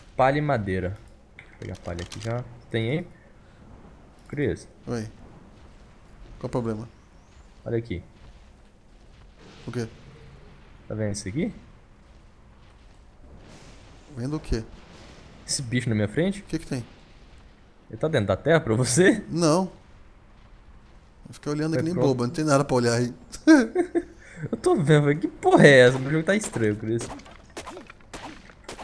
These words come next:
Speaker 2: Essa internet aí,
Speaker 1: Deixa eu ver se
Speaker 2: lá.
Speaker 1: o Chris tá vendo isso também.
Speaker 2: Internet doida aí. Ai.
Speaker 1: Ok, preciso de madeira. Duas madeiras.
Speaker 2: Fabricação.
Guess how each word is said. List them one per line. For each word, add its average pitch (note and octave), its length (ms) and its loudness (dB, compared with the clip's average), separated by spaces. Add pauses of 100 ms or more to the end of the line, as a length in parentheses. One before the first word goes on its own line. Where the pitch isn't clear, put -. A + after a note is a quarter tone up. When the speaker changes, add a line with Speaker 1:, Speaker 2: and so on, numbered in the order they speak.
(240)
Speaker 2:
Essa - 200 -10
internet C3+ 460 0
aí, - 80 -4
Speaker 1:
Deixa C3 40 -2
eu - 40 2
ver C3 60 0
se A#2 60 2
Speaker 2:
lá. A2+ 60 0
Speaker 1:
o - 20 -6
Chris A2 120 -4
tá G#2+ 120 -4
vendo G2+ 180 0
isso G2+ 160 -4
também. A#2 420 -4 (540)
Speaker 2:
Internet B2+ 480 -8
doida A2+ 320 -6
aí. A2+ 180 -8 (1600)
Ai. C#3 320 -8 (180)
Speaker 1:
Ok, G2+ 360 -8
preciso - 300 -6
de A#2+ 260 -4
madeira. G2 440 -2
Duas C#3+ 220 -2
madeiras. G2 460 -2 (2500)
Speaker 2:
Fabricação. A#2 960 -8